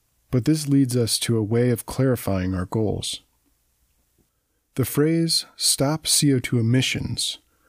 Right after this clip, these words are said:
should really be, "Manage the C O two balance." We don't have to stop driving cars if we recapture the C O two emissions,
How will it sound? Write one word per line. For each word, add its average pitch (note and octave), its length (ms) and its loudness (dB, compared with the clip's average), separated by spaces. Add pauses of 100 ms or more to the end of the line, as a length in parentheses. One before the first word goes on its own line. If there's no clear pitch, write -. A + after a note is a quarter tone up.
(100)
should A#2 260 -2
really C3+ 340 2
be, F#2+ 440 -4 (200)
"Manage A2+ 680 0
the B2+ 180 -2
C - 260 2
O G#2 120 0
two - 240 -4
balance." A2 640 -2 (1600)
We C#3 140 4
don't F3+ 200 2
have D3+ 200 2
to A#2 100 0
stop - 360 0
driving G2+ 340 0
cars F2+ 640 -2 (340)
if A#2+ 220 0
we A2 140 2
recapture G2 640 -2
the F2+ 100 0
C G#2+ 240 2
O G2 60 0
two F#2 240 -2
emissions, - 680 -4